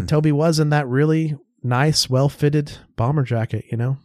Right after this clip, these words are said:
and that's, that's, that's a staple of some of these guys. So <laughs> now what's funny about this is we get Toby, we have a great scene between these two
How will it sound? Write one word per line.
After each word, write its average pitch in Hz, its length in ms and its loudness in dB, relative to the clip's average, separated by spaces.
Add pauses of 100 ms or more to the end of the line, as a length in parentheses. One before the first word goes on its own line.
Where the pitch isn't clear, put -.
and 117 260 -2
that's, 123 280 0
that's, - 320 -2
that's 135 220 2
a 131 40 2
staple 131 540 2
of 117 80 -4
some 120 180 0
of 117 60 0
these 120 480 0
guys. 123 340 0
So 117 380 0 (220)
<laughs> - 200 -16
now 135 220 0
what's 156 240 0
funny 160 280 0
about 139 280 -2
this 139 300 -2
is 127 500 -4 (120)
we 135 100 2
get 160 280 -4
Toby, 123 540 0
we 131 120 -2
have 147 140 4
a 151 60 2
great 143 220 0
scene 127 260 2
between 120 320 2
these 110 240 -2
two 120 500 -4